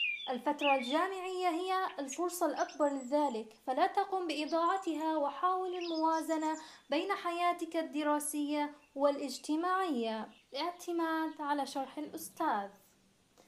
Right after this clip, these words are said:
خطأ يقع فيه الكثير من الطلبة خلال السنوات الأولى للجامعة،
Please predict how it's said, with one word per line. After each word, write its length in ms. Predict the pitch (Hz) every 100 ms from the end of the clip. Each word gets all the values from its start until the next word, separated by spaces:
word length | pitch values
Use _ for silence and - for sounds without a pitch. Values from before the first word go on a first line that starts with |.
| _ _ -
خطأ 380 | 330 349 415 -
يقع 360 | 349 370 359 349
فيه 340 | 359 359 349
الكثير 460 | 330 330 330 339 330
من 180 | 339
الطلبة 500 | 339 339 339 320 320
خلال 520 | 311 311 302 285 311 349
السنوات 680 | - 349 311 311 311 -
الأولى 500 | 294 277 269 269 285
للجامعة، 840 | 330 370 320 294 262 233 220 214 220